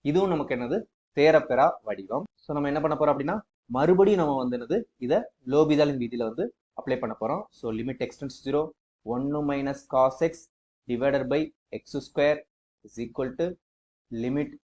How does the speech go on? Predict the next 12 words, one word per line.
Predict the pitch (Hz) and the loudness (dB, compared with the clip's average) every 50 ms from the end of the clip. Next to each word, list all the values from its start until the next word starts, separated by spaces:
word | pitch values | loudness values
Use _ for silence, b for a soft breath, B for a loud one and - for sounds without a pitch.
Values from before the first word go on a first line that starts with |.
| _ _ _ - 120 - | _ _ _ -12 -12 -12
x | - - - | -10 -10 -8
tends | 156 143 139 - - | -6 -6 -6 -6 -8
to | 139 123 123 | -8 -4 -2
zero, | 135 139 151 165 170 165 - _ _ _ _ - | 0 0 2 0 0 -2 -8 _ _ _ _ -12
நமக்கு | 131 127 123 135 135 | -10 -8 -6 -4 -4
இது | 139 139 | -4 -2
என்னது, | 135 123 113 104 110 | -2 -4 -4 -4 -4
minus | 120 135 139 143 143 - | -4 -4 -4 -4 -2 -2
of | 151 135 - 139 | -2 -2 -4 -6
minus | 131 131 131 - | -6 -6 -6 -6
வந்து | 135 139 139 | -6 -6 -4
என்னது | 139 139 175 | -4 -4 -6